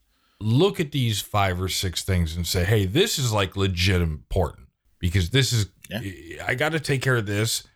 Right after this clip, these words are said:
Speaker 1: That's number one, because that's gonna affect the most."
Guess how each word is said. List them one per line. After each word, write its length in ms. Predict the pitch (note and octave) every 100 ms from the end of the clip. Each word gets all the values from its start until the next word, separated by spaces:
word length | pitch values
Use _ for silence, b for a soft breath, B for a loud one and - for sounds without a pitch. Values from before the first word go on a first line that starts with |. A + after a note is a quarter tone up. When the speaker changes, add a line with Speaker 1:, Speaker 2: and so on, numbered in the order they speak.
| _
Speaker 1:
That's 240 | - A#2+ -
number 240 | A#2 F#2+
one, 220 | F2+ F#2+
because 240 | F#2 F2+ G2
that's 180 | C3+ C#3
gonna 220 | D3 G#2+
affect 640 | F2+ - G#2+ G#2 - F#2+
the 100 | F#2+
most." 720 | F#2 G2 F#2 E2 - - -